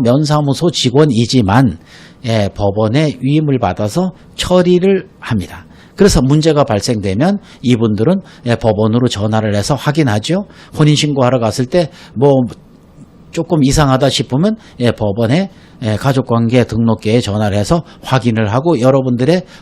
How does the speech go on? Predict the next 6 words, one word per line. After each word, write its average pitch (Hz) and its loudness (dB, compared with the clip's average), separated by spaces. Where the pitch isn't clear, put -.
혼인신고를 170 0
받아주고 139 0
있잖아요. 101 0
아마 165 0
그런 143 2
경험을 120 -2